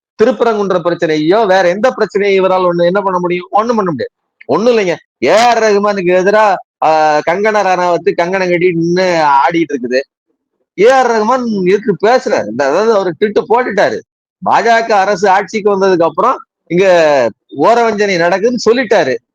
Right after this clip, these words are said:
நீ ஒரு சினிமாக்காரன் தானே, நீ ஒரு அரசியல் கட்சி வேற வச்சிருக்கல, நீ என்ன பண்ணணும்?" ஐயா, உன் பட நெருக்கடிக்குள்ளாவது நீ எதிராளின்னு சொல்ற பிரத-,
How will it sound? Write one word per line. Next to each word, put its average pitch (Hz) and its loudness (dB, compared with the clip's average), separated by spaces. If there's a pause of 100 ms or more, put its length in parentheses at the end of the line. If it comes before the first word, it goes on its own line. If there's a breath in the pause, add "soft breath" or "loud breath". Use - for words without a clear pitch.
(180)
நீ 190 -2
ஒரு 233 4
சினிமாக்காரன் 220 0
தானே, 185 -2
நீ 185 0
ஒரு 196 2 (200)
அரசியல் 220 0
கட்சி 196 0
வேற 196 2
வச்சிருக்கல, 151 -2 (140)
நீ 165 -2
என்ன 190 0
பண்ணணும்?" 151 -4 (1160)
ஐயா, 143 2
உன் 139 0
பட 180 0
நெருக்கடிக்குள்ளாவது 175 2
நீ 156 0
எதிராளின்னு 202 0
சொல்ற 160 0 (340)
பிரத-, 147 2